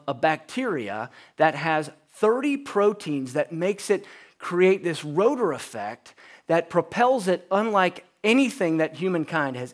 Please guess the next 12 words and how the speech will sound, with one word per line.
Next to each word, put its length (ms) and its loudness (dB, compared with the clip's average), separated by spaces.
ever 240 0
seen 280 -4
or 80 -6
made. 400 -12
And 180 4
it 140 6
is 180 8
an 180 2
irreducible, 1500 4
irreducibly 880 4
complex 720 4
machine. 600 2